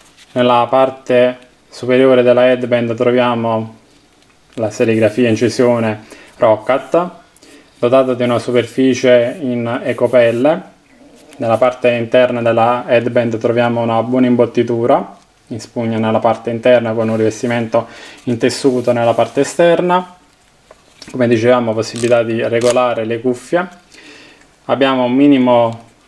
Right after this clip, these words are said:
di gioco ai lati per calzare sempre le cuffie nel migliore dei modi sulla testa di ogni persona. Per quanto riguarda i padiglioni,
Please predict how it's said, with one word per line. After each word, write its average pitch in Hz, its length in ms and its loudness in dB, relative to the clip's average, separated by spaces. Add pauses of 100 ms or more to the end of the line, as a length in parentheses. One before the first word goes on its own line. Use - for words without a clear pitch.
(100)
di 123 180 -8
gioco 117 720 0 (1160)
ai 117 120 -4
lati 123 720 -2 (340)
per 110 220 -4
calzare 113 500 0
sempre 113 320 -4
le 113 140 -2
cuffie 117 440 -2
nel 113 80 -2
migliore 113 340 0
dei 113 100 0
modi 110 280 0
sulla 110 220 0
testa 113 320 0
di 110 80 -2
ogni 107 200 -4
persona. 175 600 -2 (720)
Per - 80 -18
quanto 127 280 0
riguarda 131 360 2
i 120 60 -2
padiglioni, 123 880 0